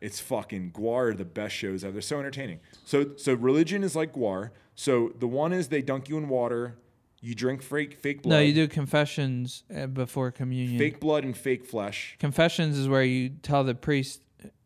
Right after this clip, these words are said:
Speaker 2: who's sitting behind the thing who acts like he doesn't know who you are that you masturbate a lot.
Speaker 1: But he <laughs> actually knows who you are.
Speaker 2: Uh-huh.
Speaker 1: So wait, what do you tell him?
Speaker 2: That you masturbate a lot 'cause it's, like, against religion,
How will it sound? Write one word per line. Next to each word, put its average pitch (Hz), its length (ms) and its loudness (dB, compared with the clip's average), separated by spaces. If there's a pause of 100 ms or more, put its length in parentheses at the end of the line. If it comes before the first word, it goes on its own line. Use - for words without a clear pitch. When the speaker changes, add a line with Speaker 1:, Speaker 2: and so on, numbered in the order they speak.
Speaker 2:
who's 139 220 0
sitting 147 260 0
behind 135 360 2
the 120 40 -2
thing 135 320 -2
who 131 120 0
acts 123 240 -2
like 123 100 -2
he 123 60 -2
doesn't 123 260 0
know 120 140 0
who 131 80 0
you 123 160 2
are 127 180 4
that 117 160 -2
you 113 100 0
masturbate 110 520 -2
a 101 40 -4
lot. 98 200 -4
Speaker 1:
But 143 100 4
he 156 120 2
<laughs> - 20 0
actually 143 500 -2
knows 139 320 -2
who 156 60 2
you 123 240 0
are. 95 260 -2
Speaker 2:
Uh-huh. 139 320 4 (240)
Speaker 1:
So - 140 -4
wait, 147 100 4 (300)
what 123 100 2
do 139 60 -2
you 175 80 -4
tell 247 180 -4
him? 277 80 -12 (400)
Speaker 2:
That 147 140 2
you 139 80 4
masturbate 123 420 0
a - 20 -2
lot 110 240 -4
'cause 127 220 -2
it's, 123 140 -6
like, 120 140 -2
against 120 360 -4
religion, 123 560 -4